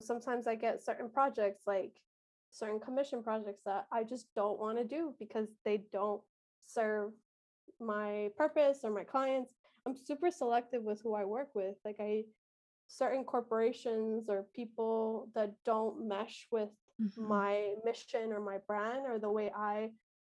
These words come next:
Speaker 1: wanna represent myself, I say no to. Like, a couple of weeks ago, I had, like, an e-cig company come up to me, and, like, in my email, like, "Oh, we would offer you X amount of money if you had, like, a Insta story with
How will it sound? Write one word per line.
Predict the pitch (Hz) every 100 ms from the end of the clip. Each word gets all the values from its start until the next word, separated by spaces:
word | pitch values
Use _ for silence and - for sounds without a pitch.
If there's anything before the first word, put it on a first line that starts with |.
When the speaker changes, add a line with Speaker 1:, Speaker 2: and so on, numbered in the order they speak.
| _
Speaker 1:
wanna | 233 220
represent | 214 220 226 233 220 214
myself, | 220 220 220 285 466 - - _ - - -
I | 240 220 220
say | 220 226
no | 349 349
to. | 220 220
Like, | 202 202 -
a | 226
couple | - 233 247
of | 240
weeks | 247 - 247
ago, | 233 233 226 233 233 226 - _ -
I |
had, | 214 220
like, | 220
an | 220 220
e-cig | 240 240 233 226 220 -
company | 254 247 247 233 226
come | 240
up | 269 294
to | 262
me, | 247 240 233 226 -
and, | 226 214
like, | -
in | 220
my | 208
email, | 277 302 254 233
like, | 208 196 -
"Oh, | 247 220
we | 226
would | 233 226 226 _ -
offer | 254 294
you | 247 254 - -
X | 269 -
amount | 254 240
of | 240
money | 262 262 233
if | 226 226
you | 233 233 226 _ _ _ -
had, | 254 226 226 220
like, | 214
a | 220 214 208 220 - -
Insta | 262 - 233
story | 226 233 226 220 220
with | 220